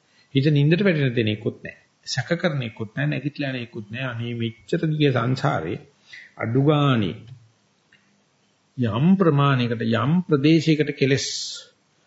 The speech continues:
නතර කරලා මෙතන කෙලස් කියලා කියන්නේ අපි අද ධර්ම දේශනාවේ මාතෘකාවත් එක්ක බලනකොට මෝහය. මෝහය දුරු කරා. මොකද මේ වේදියට දැක දැක දන දන ගිවන් කරපු නැති හැම වෙලාවෙම දැනගත්තත් නොදැනගත්තත්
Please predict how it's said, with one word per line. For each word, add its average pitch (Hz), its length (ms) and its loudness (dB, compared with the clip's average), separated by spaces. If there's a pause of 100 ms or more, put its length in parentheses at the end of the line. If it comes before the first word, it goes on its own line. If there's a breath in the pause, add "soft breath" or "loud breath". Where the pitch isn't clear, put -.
(480)
නතර 123 260 0
කරලා 120 320 -6
මෙතන 113 280 -4
කෙලස් 110 260 -8
කියලා 113 220 -12
කියන්නේ 110 340 -6
අපි 110 220 -12 (140)
අද 113 180 -20
ධර්ම 120 320 -12
දේශනාවේ 117 580 -6
මාතෘකාවත් 117 600 -8
එක්ක 123 140 -12
බලනකොට 120 540 -10 (600 soft breath)
මෝහය. 131 540 2 (760)
මෝහය 131 400 4
දුරු 131 220 2
කරා. 107 800 0 (440 soft breath)
මොකද 123 260 0
මේ 120 360 2
වේදියට 120 640 2 (140)
දැක 117 340 -8
දැක 127 280 -4
දන 135 280 0
දන 143 240 2
ගිවන් 123 300 -2
කරපු 117 260 -8
නැති 117 300 -8
හැම 120 420 -4 (100)
වෙලාවෙම 107 580 0
දැනගත්තත් 127 840 -2
නොදැනගත්තත් 113 640 -4